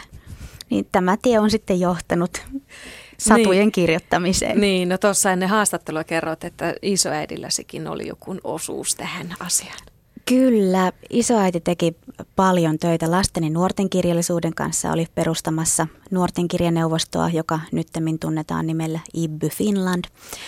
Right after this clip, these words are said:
Speaker 1: Ja, äh, hänen kanssaan me tosiaan keksittiin yhdessä satuja muun muassa Prinsessa Kepposkurjasta.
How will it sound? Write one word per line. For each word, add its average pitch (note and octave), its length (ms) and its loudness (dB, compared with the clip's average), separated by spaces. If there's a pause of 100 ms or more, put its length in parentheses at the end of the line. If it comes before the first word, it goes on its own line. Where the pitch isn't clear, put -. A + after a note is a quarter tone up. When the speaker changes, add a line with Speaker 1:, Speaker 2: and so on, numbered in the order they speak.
(580)
Speaker 1:
Ja, E3+ 400 2 (140)
äh, D#3+ 400 -2 (420)
hänen F#3+ 320 2
kanssaan E3 400 0
me E3 80 0
tosiaan E3+ 420 0
keksittiin E3 560 -2
yhdessä E3 360 0
satuja D#3+ 500 0
muun E3 240 2
muassa E3 300 -2
Prinsessa E3+ 600 0
Kepposkurjasta. - 1000 -4